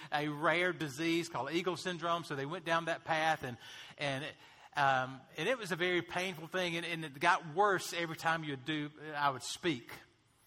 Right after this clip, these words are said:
And so that was just, it was conflicting with that. And so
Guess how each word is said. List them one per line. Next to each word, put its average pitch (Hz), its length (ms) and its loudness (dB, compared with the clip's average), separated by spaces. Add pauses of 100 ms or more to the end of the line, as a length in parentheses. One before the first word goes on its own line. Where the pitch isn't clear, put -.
(300)
And 143 140 -6
so 160 240 0
that 175 220 4
was 160 140 -4
just, - 260 -4 (260)
it 165 80 -4
was 143 140 -6
conflicting 143 720 -4
with 127 120 -6
that. 127 260 0
And 143 140 -2
so 170 320 2